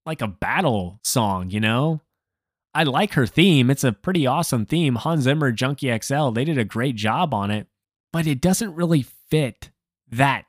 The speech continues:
particular moment. And so that was very strange. And then immediately after all this happens, Billy Batson then starts to hit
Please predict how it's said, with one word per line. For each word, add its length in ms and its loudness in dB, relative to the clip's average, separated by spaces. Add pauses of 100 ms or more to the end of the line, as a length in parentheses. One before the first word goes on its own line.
(100)
particular 720 0
moment. 580 0 (760)
And 140 -2
so 120 2
that 200 0
was 180 -2
very 380 2
strange. 880 -2 (600)
And 100 -2
then 80 2
immediately 480 2
after 440 2
all 120 2
this 220 0
happens, 520 2
Billy 260 2
Batson 500 2
then 260 4
starts 340 -2
to 100 -2
hit 300 0